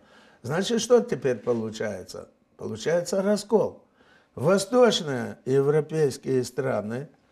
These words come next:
начинают хамить Брюсселю, вон Польша, там и другие там начинают. Они начинают, так сказать, проводить некую линию раскола. И я понимаю, кому интересен этот раскол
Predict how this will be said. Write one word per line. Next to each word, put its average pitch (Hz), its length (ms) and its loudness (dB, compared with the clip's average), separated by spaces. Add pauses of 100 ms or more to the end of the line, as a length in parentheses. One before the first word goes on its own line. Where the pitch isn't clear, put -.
(260)
начинают 185 640 0
хамить 180 500 2
Брюсселю, 147 800 0 (220)
вон 123 160 -8
Польша, 98 560 -8 (220)
там - 260 -16
и 92 100 -8
другие 101 540 -8
там 151 360 -8
начинают. 151 680 -8 (580)
Они 185 260 2
начинают, 208 800 2 (400)
так 180 180 2
сказать, 196 580 0 (460)
проводить 180 640 2
некую 202 440 4
линию 202 500 4
раскола. 180 760 -2 (680)
И 143 60 -2
я 156 200 2
понимаю, 170 640 0
кому 180 360 -2
интересен 170 760 -2
этот 165 360 -4
раскол 170 560 -4